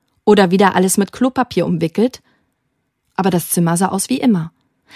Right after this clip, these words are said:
Ein bisschen unaufgeräumt und sehr gemütlich mit den vielen Kuscheltieren, die überall herumlümmelten.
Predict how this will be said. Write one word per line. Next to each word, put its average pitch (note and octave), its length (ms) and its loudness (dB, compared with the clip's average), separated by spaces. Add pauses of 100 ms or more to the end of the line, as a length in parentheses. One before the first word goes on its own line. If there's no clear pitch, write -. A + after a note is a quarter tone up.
(280)
Ein A#3 120 4
bisschen C4 360 2
unaufgeräumt D#3 1040 0 (140)
und F#3+ 160 0
sehr A#3 340 4
gemütlich G#3 580 6
mit F3+ 120 -2
den F#3+ 100 2
vielen B3 400 2
Kuscheltieren, F#3 720 -2
die G3 140 -4
überall A#3+ 540 0
herumlümmelten. F3 920 0